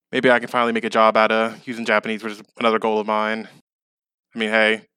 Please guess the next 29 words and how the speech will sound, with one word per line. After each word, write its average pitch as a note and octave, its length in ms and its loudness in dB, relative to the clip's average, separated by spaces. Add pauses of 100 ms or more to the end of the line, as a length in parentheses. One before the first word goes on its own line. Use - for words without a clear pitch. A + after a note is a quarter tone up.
Hayashi A#2 340 0
Shacho, A2+ 460 -2 (520)
maybe A#2+ 200 0
you A#2 100 -2
can A#2 140 -6
put A#2+ 160 -2
a A2+ 60 2
ring A2+ 160 -2
on A2+ 120 0
it, A2+ 240 -4 (460)
make A#2 160 -4
me A#2+ 80 -2
the A#2 100 -4
official A#2 320 -4
Eng-, A2+ 260 -6 (120)
English A#2 220 -8
guy A2+ 180 2
for A#2+ 120 -2
Wrestle A2+ 220 -4
One. A2 340 -4 (640)
Uh, A2 180 -4 (140)
I'm A2+ 120 -2
kidding. G2+ 380 -8 (800)
Don't A3+ 80 0
worry G3+ 100 0
about G3+ 160 2
<laughs> - 0 -
that. - 300 0 (840)
But B2+ 320 4